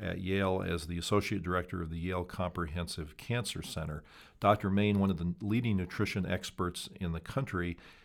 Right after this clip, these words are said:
has served on a variety of important panels and committees, including the Food and Nutrition Board of the National Academy of Sciences and the Board of Scientific Counselors for the National Cancer Institute.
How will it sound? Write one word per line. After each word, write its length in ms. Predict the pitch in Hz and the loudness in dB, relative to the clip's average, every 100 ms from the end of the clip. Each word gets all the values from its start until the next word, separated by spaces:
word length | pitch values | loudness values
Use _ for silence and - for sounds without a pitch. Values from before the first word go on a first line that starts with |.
| - | -6
has 300 | 104 92 90 | 0 2 2
served 320 | 92 - 110 98 | 0 2 4 4
on 160 | 90 | 2
a 60 | 87 | 2
variety 480 | 85 87 101 95 87 | 2 2 4 2 0
of 60 | |
important 480 | 82 78 101 87 82 | -2 -4 -4 -4 -4
panels 440 | - 98 95 87 | -2 0 2 0
and 140 | 80 80 | -4 -6
committees, 480 | - 92 95 85 85 | -4 -2 -2 -2 -4
including 460 | 80 110 104 87 | -4 -2 -2 0
the 60 | 82 | -4
Food 260 | - 110 87 | 0 0 2
and 80 | |
Nutrition 460 | 80 - 123 - 87 | -2 -2 -2 0 0
Board 400 | 85 87 87 82 - - - | 2 2 2 0 -8 -20 -8
of 100 | 104 | -4
the 60 | 87 | 0
National 460 | 87 90 - 87 82 | 2 2 0 -4 -4
Academy 440 | - 92 85 80 | -2 0 0 0
of 120 | 78 | -4
Sciences 720 | - 113 117 110 - 101 95 - - - _ 104 | -2 0 2 0 2 0 0 -4 -18 -20 _ -2
and 140 | 90 | 0
the 40 | |
Board 240 | 82 95 95 | 2 4 4
of 80 | 85 | 2
Scientific 560 | 92 90 - 87 82 | 0 -2 -2 -6 -6
Counselors 600 | - 92 90 - 85 78 | -2 -2 -2 -4 -4 -6
for 160 | - 87 | -6 -6
the 80 | 85 | -2
National 380 | 87 85 - 80 | -2 -2 -4 -8
Cancer 500 | - 90 90 - 76 | -4 -2 -2 -4 -6
Institute. 460 | 85 - - - | -8 -12 -10 -12